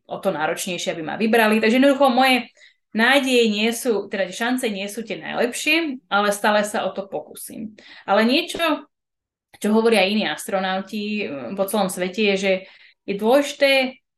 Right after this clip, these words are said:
nežiť len preto, aby sme sa stali astronautami. Že proste, ak človek len preto žije, tak robí všetko možné v živote, získava si tie potapačské všaké certifikáty a pilotské a,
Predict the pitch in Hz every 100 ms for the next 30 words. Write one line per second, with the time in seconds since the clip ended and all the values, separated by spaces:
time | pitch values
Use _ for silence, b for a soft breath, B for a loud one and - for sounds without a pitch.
0 | _ _ _ 208 220 262 262 208 196 180
1 | - 143 - - - _ _ 180 180 196
2 | 185 175 - 151 156 - - 165 143 131
3 | - 160 160 175 170 175 - 202 190 190
4 | B B B - - - - 254 247 240
5 | 226 226 226 196 190 180 196 247 208 185
6 | 190 190 185 - 208 - 185 190 190 185
7 | 170 180 180 175 185 175 170 165 - 165
8 | 160 - 170 156 - 202 202 190 180 -
9 | - 185 185 180 175 185 202 190 214 208
10 | 190 180 175 180 190 160 156 220 202 196
11 | - - 208 208 160